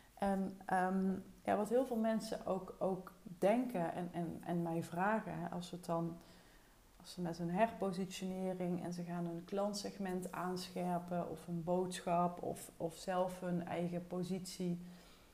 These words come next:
ehm, dan gaan ze aanpassen. Dan, dan komen dit soort onderwerpen ook vaak te sprake.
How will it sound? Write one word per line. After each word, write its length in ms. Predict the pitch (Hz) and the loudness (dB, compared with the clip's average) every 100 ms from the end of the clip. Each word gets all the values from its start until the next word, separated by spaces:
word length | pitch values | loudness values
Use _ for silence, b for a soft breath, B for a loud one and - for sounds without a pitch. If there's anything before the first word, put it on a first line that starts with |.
| B - - - - | B -20 -20 -20 -20
ehm, 1120 | - - 175 170 170 175 - - - - - | -18 -12 -8 -8 -8 -10 -14 -20 -18 -12 -6
dan 100 | 214 | -2
gaan 280 | 233 220 190 | 2 4 4
ze 160 | 180 180 | 2 0
aanpassen. 800 | - 185 180 180 180 - 175 - - - - - - - - - - | 2 2 4 2 2 2 0 -2 -12 -20 -20 -20 -20 -20 -20 -20 -4
Dan, 280 | 202 190 180 | 0 2 4
dan 160 | 185 190 | 2 4
komen 280 | 220 226 214 | 6 6 6
dit 160 | 208 | 2
soort 160 | - 208 | 2 0
onderwerpen 640 | 208 196 190 185 185 - | 2 2 4 2 0 -2
ook 100 | 202 | -2
vaak 240 | 202 190 185 | 2 0 0
te 80 | |
sprake. 520 | - - 175 175 175 | -10 -4 -2 -2 -4